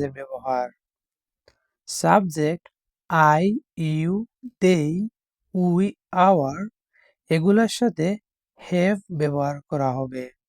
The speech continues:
সাবজেক্ট থার্ড পারসন সিঙ্গুলার নাম্বার অর্থাৎ he, she, কোনো কিছু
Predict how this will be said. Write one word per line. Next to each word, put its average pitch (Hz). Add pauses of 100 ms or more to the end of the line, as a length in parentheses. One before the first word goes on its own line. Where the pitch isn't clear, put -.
(1900)
সাবজেক্ট 185 (280)
থার্ড 156
পারসন 220
সিঙ্গুলার 190
নাম্বার 151 (300)
অর্থাৎ 170 (360)
he, 190 (280)
she, 165 (960)
কোনো 160 (100)
কিছু 185